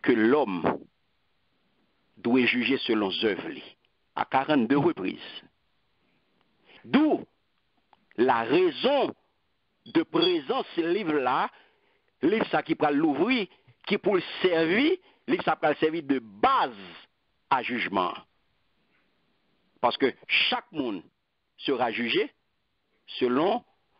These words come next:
ce qui aura été rapporté sou moun sa yo nan liv sa. Paske liv la son dat a lye.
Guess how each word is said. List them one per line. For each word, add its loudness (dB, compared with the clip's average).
ce -2
qui -4
aura 0
été 0
rapporté -2
sou -2
moun 0
sa 2
yo 4
nan 0
liv 0
sa. -4
Paske 0
liv 2
la 2
son 0
dat 0
a 2
lye. -6